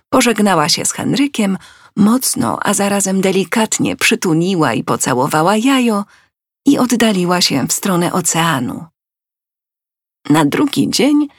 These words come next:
Henryk wstał wcześniej niż zwykle.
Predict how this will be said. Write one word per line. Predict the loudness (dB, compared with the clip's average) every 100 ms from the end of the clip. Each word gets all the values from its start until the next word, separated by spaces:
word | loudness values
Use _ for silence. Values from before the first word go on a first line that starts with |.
| _ _ _ _ 2
Henryk | 4 4 2 -2
wstał | -2 0 0 -2
wcześniej | 0 0 2 2 4
niż | 2 2 0
zwykle. | -2 -2 -4 -6 -6